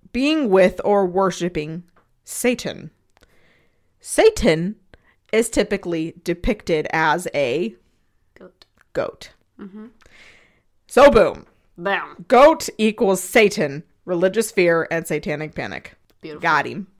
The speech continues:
Speaker 1: All right. So now I wanna talk about the old Alton Bridge, A K A Goat Man's Bridge in
Speaker 2: Ooh.
Speaker 1: Texas.
Speaker 2: Ooh.
Speaker 1: This bridge connects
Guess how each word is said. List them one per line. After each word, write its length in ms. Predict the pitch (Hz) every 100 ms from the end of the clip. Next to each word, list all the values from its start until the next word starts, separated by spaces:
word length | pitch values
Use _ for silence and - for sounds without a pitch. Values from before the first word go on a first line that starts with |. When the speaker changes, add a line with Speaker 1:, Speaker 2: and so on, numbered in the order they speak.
| -
Speaker 1:
All 120 | 196
right. 240 | 165 - _ _
So 140 | - 220
now 240 | 220 226
I 80 | 226
wanna 200 | 220 190
talk 280 | 220 185 185
about 460 | 170 147 147 - _ _ _ _ _ _ _ _ _ _
the 220 | 175 185 -
old 340 | 180 185 214 - -
Alton 440 | 170 175 196 175
Bridge, 600 | 170 147 127 - 180 - _ _
A 140 | 165 170
K 460 | 233 190 170 170
A 240 | 165 _ 180 -
Goat 280 | 247 320
Man's 440 | 254 277 277 277 214
Bridge 560 | 175 160 147 147 - - _ _
in 180 | 175 180
Speaker 2:
Ooh. 20 |
Speaker 1:
Texas. 640 | - 147 - 98 - - - _ 196
Speaker 2:
Ooh. 120 | 262 _ _ _ _ _ _ -
Speaker 1:
This 300 | 190 302 -
bridge 420 | 196 185 185 -
connects 460 | 254 180 - -